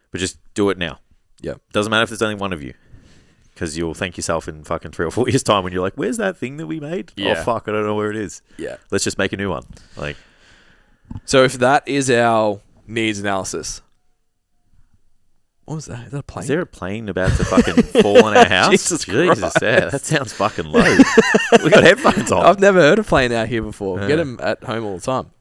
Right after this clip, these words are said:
Speaker 2: Um, so yeah, now you can build a program, and I, like, it's a little bit lame, I understand, and presenting it on a podcast, it feels a little bit lame, but I'm just trying to get the framework from a,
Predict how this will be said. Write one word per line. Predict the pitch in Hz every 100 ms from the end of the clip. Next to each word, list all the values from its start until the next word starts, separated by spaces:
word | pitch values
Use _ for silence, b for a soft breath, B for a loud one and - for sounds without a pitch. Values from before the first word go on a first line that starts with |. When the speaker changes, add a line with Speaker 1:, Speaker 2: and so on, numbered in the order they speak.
| 101 B B B
Speaker 2:
Um, | - 139 139 135 123 _
so | - 139
yeah, | 139 113 135 113
now | 123 147
you | 151
can | 139
build | 120 123 123
a | 110
program, | 113 104 98 92
and | 98
I, | 101 98 _
like, | 107 110 - _ _ _ _
it's | 120 -
a |
little | 123 127 143
bit | 139 143 135 _ _ -
lame, | 113 101 104 151 -
I | 92
understand, | 104 120 101 90 110
and | 95
presenting | - 101 98 98
it | 95
on | 92
a |
podcast, | - 95 - 101 -
it | 95
feels | - 98 95
a | 87
little |
bit | 82 65
lame, | 82 92
but | 110
I'm | 110
just | 139 160
trying | - 139 135
to | 120
get | 110 110 113 - _ _ _ _ _ _ _ _ _ -
the | 107
framework | - 110 117 120 123 113 110 - -
from | - - 107 104
a, | 98